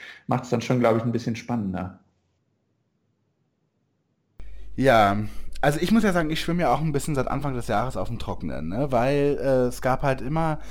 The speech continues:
Speaker 2: egal, äh, äh, was, was war, irgendwie auf eins konnte ich mich nämlich immer verlassen, nämlich eine neue Folge Domian, ne? Und das ist ja jetzt leider vorbei, also,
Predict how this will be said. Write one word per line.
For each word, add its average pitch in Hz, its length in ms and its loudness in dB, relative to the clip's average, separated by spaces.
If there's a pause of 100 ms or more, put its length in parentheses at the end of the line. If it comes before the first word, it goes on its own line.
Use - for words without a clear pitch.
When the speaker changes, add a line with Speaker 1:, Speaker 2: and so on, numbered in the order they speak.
(240)
Speaker 2:
egal, 139 580 2
äh, 113 640 -2
äh, 95 80 -8
was, - 240 -6
was 127 200 -4
war, 131 380 -2
irgendwie 143 260 -2
auf 120 120 -2
eins 123 200 -4
konnte 131 220 -2
ich 117 80 -6
mich 120 140 -6
nämlich 117 260 -6
immer 143 160 -2
verlassen, 92 380 -4
nämlich 120 180 0
eine 123 120 0
neue 104 200 2
Folge 101 260 -2
Domian, 85 600 -6
ne? 107 220 -6 (560)
Und 139 280 2
das 156 160 2
ist 147 120 -4
ja 151 80 2
jetzt 131 180 -2
leider 117 240 2
vorbei, 78 500 -2
also, 95 500 -4